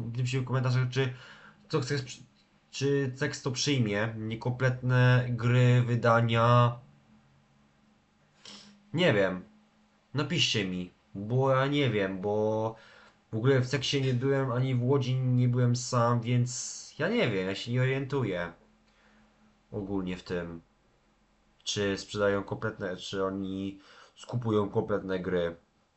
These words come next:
bo ja nie wiem. No oczywiście tutaj nie ma instrukcji, wiadomo, brak.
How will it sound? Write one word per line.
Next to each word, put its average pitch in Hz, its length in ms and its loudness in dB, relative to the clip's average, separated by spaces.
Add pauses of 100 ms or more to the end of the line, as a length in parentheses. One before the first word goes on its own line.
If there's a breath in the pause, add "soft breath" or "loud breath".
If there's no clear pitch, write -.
(160)
bo 92 80 -4
ja 104 100 4
nie 113 240 2
wiem. 85 300 -4 (2750 loud breath)
No 113 140 2
oczywiście 120 440 0
tutaj 117 560 2 (720)
nie 107 160 -6
ma 107 120 0
instrukcji, 98 680 -8 (160)
wiadomo, 85 460 -8
brak. 85 440 -6